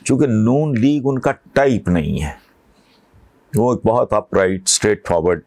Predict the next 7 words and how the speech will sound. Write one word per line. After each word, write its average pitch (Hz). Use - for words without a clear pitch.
honest 98
किस्म 87
के 82
आदमी 76
हैं 85
चौधरी 82
निसार। 76